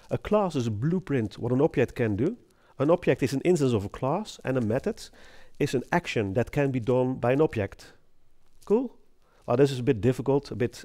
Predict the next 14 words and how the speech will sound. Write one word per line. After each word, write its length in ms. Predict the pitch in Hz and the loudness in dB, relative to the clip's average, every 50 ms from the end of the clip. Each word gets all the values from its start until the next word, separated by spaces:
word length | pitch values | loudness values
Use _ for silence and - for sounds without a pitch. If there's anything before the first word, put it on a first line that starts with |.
| - - | -10 -6
abstract, 540 | - 131 - - - - 135 156 - - - - - - - _ | -6 -6 -6 -6 -6 -4 -4 -6 -6 -10 -20 -20 -20 -20 -20 _
so 140 | - - 165 | -2 0 0
I 60 | 175 | 0
try 200 | - - 175 175 | 0 0 -2 -2
to 100 | - 160 | 0 2
do 100 | 143 151 | 4 4
it 100 | 139 156 | 6 6
in 80 | 147 | 4
a 60 | 135 107 | 4 4
different 320 | 87 120 - 113 95 92 | 2 0 -2 -2 -4 -4
way. 260 | 104 110 107 104 110 - - - _ _ _ _ _ _ _ _ - - - - - - - - - - - _ | -2 -2 -2 -2 -4 -6 -12 -20 _ _ _ _ _ _ _ _ -20 -20 -20 -20 -20 -20 -20 -20 -20 -20 -6 _
Um, 320 | 170 180 190 190 190 190 190 - - _ - - - - | 2 2 2 2 2 -2 -6 -12 -20 _ -20 -20 -14 -6
I 60 | - 143 | -2 0
like 300 | 151 165 156 143 - | 2 2 2 0 -2